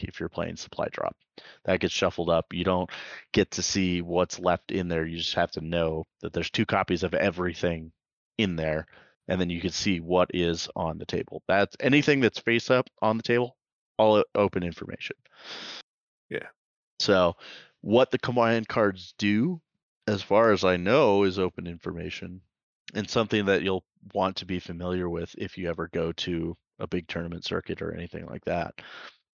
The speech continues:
Speaker 1: is be familiar with what
Speaker 2: Yeah.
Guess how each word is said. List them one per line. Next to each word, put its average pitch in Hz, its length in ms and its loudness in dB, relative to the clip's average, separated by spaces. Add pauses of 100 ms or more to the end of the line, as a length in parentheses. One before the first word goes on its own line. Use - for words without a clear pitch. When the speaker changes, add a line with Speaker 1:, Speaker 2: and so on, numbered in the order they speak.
Speaker 1:
is 90 100 -4
be 101 180 0
familiar 87 560 0
with 82 240 -6
what 82 280 0 (460)
Speaker 2:
Yeah. 117 280 2